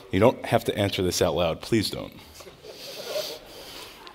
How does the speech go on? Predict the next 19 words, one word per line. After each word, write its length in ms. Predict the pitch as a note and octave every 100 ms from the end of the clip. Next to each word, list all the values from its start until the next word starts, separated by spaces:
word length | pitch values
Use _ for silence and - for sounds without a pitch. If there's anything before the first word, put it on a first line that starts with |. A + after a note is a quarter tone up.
| - - - - - - - - - - - - - - - -
What 300 | A#2+ E3 -
is 200 | F#2+ E2+
your 220 | F#2 G#2
besetting 680 | G2+ G2 - - A2+ B2+ B2+
sin? 520 | - A2 F2 - F2+ - - - - _ - - - - - - - -
And 240 | G2+ G2+
don't, 340 | - B2 C3+ G#2
if 140 | -
you're 140 | A2+
watching 360 | G#2 A2 A#2+ A2+
online, 340 | G#2 G2 F#2+
don't 180 | F#2 F#2
type 200 | - F#2
it 80 | F2+
in 100 | F2
the 100 | E2+
chat 240 | - F2+
box 320 | - D#2 - C#2+
either. 260 | D#2 D#2